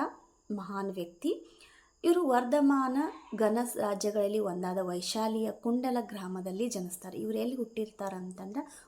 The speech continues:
ವೈಶಾಲಿಯ ಕುಂಡಲ ಗ್ರಾಮದಲ್ಲಿ ಜನಿಸಿದರು. ಇವ್ರ ತಂದೆ ಹೆಸರು ಸಿದ್ಧಾರ್ಥ್, ತಾಯಿ ಹೆಸರು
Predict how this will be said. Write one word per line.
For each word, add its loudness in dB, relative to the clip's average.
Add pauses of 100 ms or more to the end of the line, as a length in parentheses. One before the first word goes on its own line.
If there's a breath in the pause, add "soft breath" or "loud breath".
(100)
ವೈಶಾಲಿಯ 2
ಕುಂಡಲ -2
ಗ್ರಾಮದಲ್ಲಿ -2
ಜನಿಸಿದರು. -4
ಇವ್ರ -4
ತಂದೆ -4
ಹೆಸರು -4
ಸಿದ್ಧಾರ್ಥ್, -6 (600 loud breath)
ತಾಯಿ 2
ಹೆಸರು -4